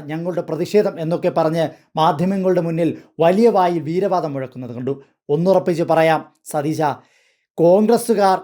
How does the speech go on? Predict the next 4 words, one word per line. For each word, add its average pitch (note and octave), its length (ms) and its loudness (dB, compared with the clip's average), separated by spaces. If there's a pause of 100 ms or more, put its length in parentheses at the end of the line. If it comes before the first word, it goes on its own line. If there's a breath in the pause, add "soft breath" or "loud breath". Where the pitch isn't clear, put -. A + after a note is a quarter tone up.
അല്ലെങ്കിൽ E3 380 -4
കോൺഗ്രസ് F3+ 580 -2
നേതാക്കന്മാരുടെ F3 800 2 (360 loud breath)
കൃത്യമായ F3+ 720 2